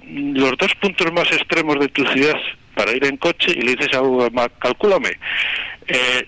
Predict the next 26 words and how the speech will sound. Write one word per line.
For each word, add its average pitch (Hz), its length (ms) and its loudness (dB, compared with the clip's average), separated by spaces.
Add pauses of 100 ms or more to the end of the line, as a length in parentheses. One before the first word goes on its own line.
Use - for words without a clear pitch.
(120)
claro, 143 380 2
no 135 160 0
te 160 80 2
va 165 60 4
a - 20 4
dar 160 80 2
una 139 140 2
línea 120 280 -2
recta 175 340 0
porque - 400 -2
hay 104 120 0 (100)
zonas 104 220 -2
peatonales, 147 680 0 (100)
hay 104 220 0
calles, 104 300 0 (120)
eh, 101 140 -2
prohibidas 156 540 2
en 110 240 -2
ese 101 180 -2
sentido, 165 400 2 (320)
te 92 100 0
va 95 120 2
a - 20 2
dar 127 160 2
la 131 140 4
longitud. 131 480 0